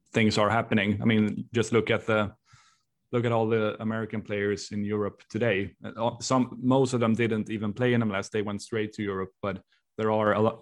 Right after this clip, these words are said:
a lot of young players in M L S who I expect to play for, uh, in big European leagues in a couple of years.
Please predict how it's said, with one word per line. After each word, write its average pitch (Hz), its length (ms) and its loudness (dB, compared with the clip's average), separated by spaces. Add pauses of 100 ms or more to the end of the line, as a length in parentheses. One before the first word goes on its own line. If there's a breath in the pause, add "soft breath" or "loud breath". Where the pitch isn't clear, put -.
a 110 80 2
lot 113 180 4
of 110 140 -6
young 101 300 -8 (100)
players 98 420 -8
in 101 100 -8 (340)
M 107 120 -2
L 104 60 -2
S 101 140 -4
who 104 340 0 (520 soft breath)
I 113 140 2
expect 104 460 0
to - 80 -8
play 101 240 2
for, 95 420 -2 (240)
uh, 98 500 -6 (140)
in 95 340 -2
big 104 200 2
European 101 400 2
leagues - 480 -2 (120)
in 98 280 -2
a 104 80 -4
couple 101 220 0
of 98 60 0
years. 98 280 2